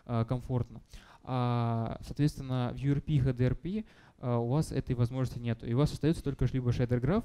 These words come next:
либо писать вообще всё с нуля. Это и запекание lightmap, это и шэдоукастеры,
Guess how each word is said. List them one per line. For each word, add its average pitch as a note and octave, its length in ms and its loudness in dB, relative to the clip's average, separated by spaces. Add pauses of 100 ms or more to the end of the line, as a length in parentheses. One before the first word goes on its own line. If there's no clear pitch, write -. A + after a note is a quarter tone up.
либо C3+ 220 2
писать - 320 -2
вообще B2+ 200 2
всё C3 140 -2
с - 80 -4
нуля. A2+ 260 0
Это A#2+ 200 -2
и B2 80 6
запекание A#2+ 500 2
lightmap, F3+ 540 0
это D3+ 180 2
и B2+ 60 4
шэдоукастеры, C#3+ 920 0